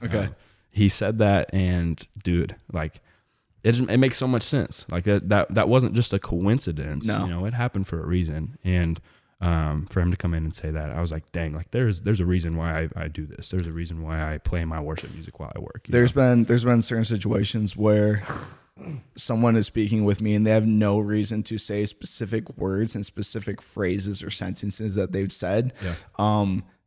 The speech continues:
Speaker 1: and it comes out of nowhere, but when it's spoken to me, because let's say something that happened maybe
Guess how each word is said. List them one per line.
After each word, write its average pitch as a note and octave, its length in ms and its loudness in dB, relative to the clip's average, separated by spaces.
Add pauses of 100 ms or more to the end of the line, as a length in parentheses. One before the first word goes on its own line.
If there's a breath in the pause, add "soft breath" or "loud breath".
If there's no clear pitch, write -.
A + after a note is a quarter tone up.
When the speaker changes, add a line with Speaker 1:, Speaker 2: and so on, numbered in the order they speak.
(480)
Speaker 1:
and A2+ 500 2
it A2+ 320 2
comes A2+ 300 2
out A#2+ 140 2
of A2+ 80 2
nowhere, A2 480 4
but G#2 320 2
when A2 180 2
it's - 180 -2
spoken B2 500 2
to - 140 -6
me, G2 200 0
because A#2 520 0
let's A2+ 160 -2
say A#2 140 -4
something A2+ 360 -4
that G2+ 140 0
happened A2 400 -2
maybe G2+ 460 0